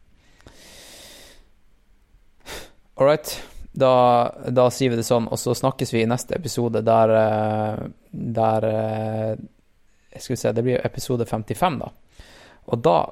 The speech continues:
kommer han Jonas Sandell, en skihopper, på, på besøk. Eller han har jo faktisk vært på besøk hos meg. Den recordingen, den er gjort. Eh, og det, vi hadde en dritbra prat om, eh, ja,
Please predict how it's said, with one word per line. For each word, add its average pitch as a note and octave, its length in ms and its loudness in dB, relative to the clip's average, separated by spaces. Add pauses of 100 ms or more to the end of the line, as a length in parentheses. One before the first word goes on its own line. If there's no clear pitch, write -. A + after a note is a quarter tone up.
(120)
kommer C3+ 380 2
han A#2 160 0 (240)
Jonas B2+ 640 0
Sandell, B2 480 -2
en A2+ 160 -4
skihopper, C#3+ 640 -2
på, A#2 140 2 (920)
på A#2+ 140 -2
besøk. - 420 -2
Eller A#2 160 2
han A#2+ 160 0
har A2+ 140 2
jo - 80 -6
faktisk A2 320 -6
vært - 160 -4
på A2+ 100 -4
besøk A#2 320 -2
hos - 140 -10
meg. - 180 -8
Den A#2 160 0
recordingen, A#2 480 -2
den A2+ 160 -4
er A#2 220 -6
gjort. - 400 -10 (1040)
Eh, G#2+ 400 -2
og A#2+ 160 -2
det, B2 100 -2
vi B2 80 2
hadde B2 220 2
en A2 160 -8
dritbra B2+ 640 0
prat - 400 0 (100)
om, A2 300 -4
eh, A2 480 -8 (560)
ja, B2+ 160 2